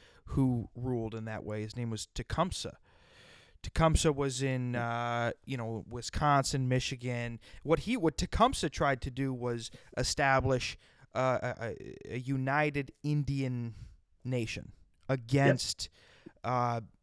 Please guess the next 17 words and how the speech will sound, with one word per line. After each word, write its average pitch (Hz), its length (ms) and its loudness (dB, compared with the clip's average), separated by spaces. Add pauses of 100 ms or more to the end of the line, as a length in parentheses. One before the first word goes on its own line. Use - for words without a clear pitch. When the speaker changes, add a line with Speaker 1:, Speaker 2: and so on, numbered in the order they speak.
(460)
Speaker 1:
the, 113 600 -6 (520)
uh, 104 420 -6
Speaker 2:
Yeah. 92 180 0 (460)
Speaker 1:
colonists, 160 720 2 (260)
and 156 180 -2
they 156 100 4
actually 175 520 0 (360)
paired, 139 640 4 (100)
they, 135 180 2
they, 135 280 2 (120)
they 135 180 0
coupled 165 440 -2
with 127 300 -2 (500)
Britain 131 600 2
from 170 360 -2
the 139 100 -2
west, 123 800 -2